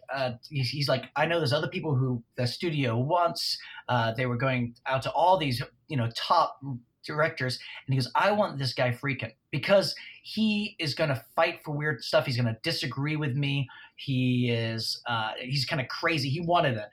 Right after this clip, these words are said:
And Friedkin was an atheist. Blatty, devout Catholic, devout Christian.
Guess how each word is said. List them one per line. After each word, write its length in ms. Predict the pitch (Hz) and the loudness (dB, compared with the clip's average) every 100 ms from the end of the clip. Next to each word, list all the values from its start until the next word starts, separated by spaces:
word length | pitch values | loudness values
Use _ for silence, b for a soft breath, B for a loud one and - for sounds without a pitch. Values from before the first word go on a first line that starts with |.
| B B | B B
And 120 | 160 | -4
Friedkin 500 | - 370 262 240 240 - | -2 2 6 6 4 -2
was 100 | 165 | -2
an 60 | |
atheist. 600 | 170 127 - - - - - _ _ _ 185 | -2 -2 -4 -6 -6 -8 -14 _ _ _ 2
Blatty, 500 | 254 233 170 170 - 127 | 4 6 2 -2 -8 -4
devout 380 | 147 156 147 - | 2 4 4 2
Catholic, 480 | 135 110 92 - - | 0 -2 -6 -14 -4
devout 240 | 135 120 | 0 0
Christian. 460 | - 117 - - | -2 -8 -8 -12